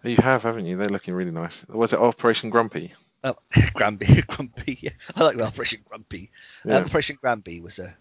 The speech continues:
Speaker 2: British co-work for it. But yeah, so it's all some tow, some tow rapiers, another platoon of warriors, and the C V R Ts, like the Sam-, the Samsons and the,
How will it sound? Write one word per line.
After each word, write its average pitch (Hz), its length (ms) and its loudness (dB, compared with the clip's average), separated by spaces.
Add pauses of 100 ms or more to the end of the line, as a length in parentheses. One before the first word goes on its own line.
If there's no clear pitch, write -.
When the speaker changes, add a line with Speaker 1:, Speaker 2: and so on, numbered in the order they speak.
(120)
Speaker 2:
British 73 180 -12
co-work 92 360 -14
for 110 160 -12
it. 135 60 -10 (960)
But - 220 -8
yeah, 104 140 4
so 135 140 0
it's 131 120 -2
all 143 180 0
some 117 260 -6
tow, 139 240 2 (280)
some 123 180 -12
tow 135 260 2
rapiers, 104 800 -2
another 120 300 -2
platoon 101 520 -4
of 92 220 -12
warriors, 98 880 0 (220)
and 101 380 -10
the 101 80 -10
C 104 240 -2
V 101 140 -6
R 95 120 0
Ts, 104 640 -6 (420)
like - 120 -18
the - 40 -10
Sam-, 90 200 -4 (100)
the 107 80 -8
Samsons 90 580 -4
and 90 160 -10
the, 87 80 -14